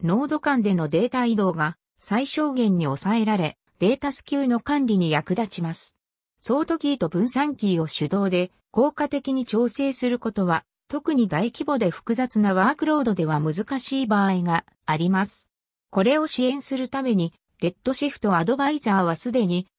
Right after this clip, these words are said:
ワークロードとプライマリキーを分析して、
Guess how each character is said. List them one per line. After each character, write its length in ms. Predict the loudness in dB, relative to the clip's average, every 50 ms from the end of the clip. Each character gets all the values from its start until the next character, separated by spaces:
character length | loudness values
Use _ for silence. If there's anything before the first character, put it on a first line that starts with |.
| _ _
ワ 160 | 0 2 4 4
ー 80 | 2
ク 120 | 0 -2 0
ロ 140 | 0 0
ー 60 | 0 0
ド 120 | 0 0
と 140 | 0 -2 -2
プ 160 | 0 0 0
ラ 160 | 2 2 0
イ 80 | 0 0
マ 120 | -2 -2
リ 140 | -2 -2 -4
キ 240 | -4 -2 -2 0 0
ー 20 |
を 120 | 0 0 0
分 160 | 0 0 0
析 340 | 0 0 -2 -4 -2 -4 -4
し 140 | -4 -4
て、 240 | -2 -2 -2 -2 -4